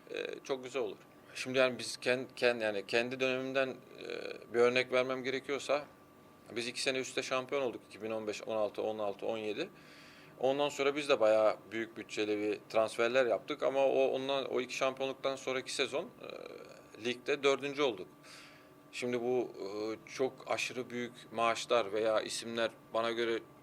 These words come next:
önemli ama en önemlisi değil, o takım ruhu çok önemli. Galatasaray'da mesela dışarıdan geçen sene çok iyi bir ortam olduğu görünüyordu zaten.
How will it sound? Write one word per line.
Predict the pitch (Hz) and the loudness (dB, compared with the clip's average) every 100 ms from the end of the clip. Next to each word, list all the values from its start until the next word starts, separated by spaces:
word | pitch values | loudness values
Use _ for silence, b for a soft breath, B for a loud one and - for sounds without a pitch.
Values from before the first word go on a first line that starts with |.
| - - - | -20 -10 0
önemli | 117 120 123 165 | 4 4 2 2
ama | 180 156 143 - - | 2 0 -2 -4 -2
en | - 139 | 4 4
önemlisi | 139 135 139 - 147 | 4 -2 -2 -6 -4
değil, | 185 - | -6 -4
o | 123 | -6
takım | - 131 139 143 | 0 -2 0 -6
ruhu | 143 151 | -4 -4
çok | 127 113 | -4 -6
önemli. | 107 104 | -8 -6
Galatasaray'da | 101 113 123 131 135 139 - B B | 2 4 4 0 0 0 -6 B B
mesela | 117 135 127 | -4 0 0
dışarıdan | 117 - 127 123 135 110 | 0 0 0 2 0 0
geçen | 107 127 | -2 -2
sene | 131 - 123 | -4 -4 -6
çok | 117 127 - - - - | -2 -4 -6 -20 -20 -8
iyi | 120 123 | -4 2
bir | |
ortam | 123 123 131 123 | 4 6 2 2
olduğu | 120 127 | 0 0
görünüyordu | 117 110 120 131 107 | 0 -2 -2 -2 -2
zaten. | 95 87 - | -2 -2 -2